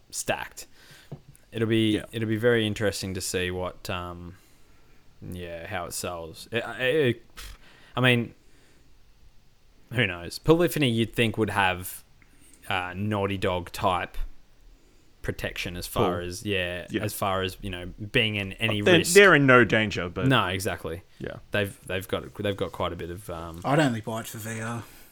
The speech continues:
Speaker 1: Yeah.
Speaker 2: Yeah. Are you pumped?
Speaker 3: Not
Speaker 2: Pumped
Speaker 3: pumped.
Speaker 2: for that V R?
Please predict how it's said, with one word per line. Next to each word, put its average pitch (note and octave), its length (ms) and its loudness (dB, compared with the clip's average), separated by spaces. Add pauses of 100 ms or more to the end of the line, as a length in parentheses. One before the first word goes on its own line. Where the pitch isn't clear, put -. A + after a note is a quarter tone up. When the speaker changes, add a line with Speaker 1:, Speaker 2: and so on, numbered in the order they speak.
(880)
Speaker 1:
Yeah. F#2 180 -2
Speaker 2:
Yeah. A2 140 -2 (100)
Are A2+ 60 -4
you A2 140 -2
pumped? - 420 -6 (1120)
Speaker 3:
Not C#3 180 -2
Speaker 2:
Pumped - 80 -10
Speaker 3:
pumped. A#2 200 0
Speaker 2:
for B2 60 -4
that A2 160 0
V A2+ 160 0
R? A#2+ 160 2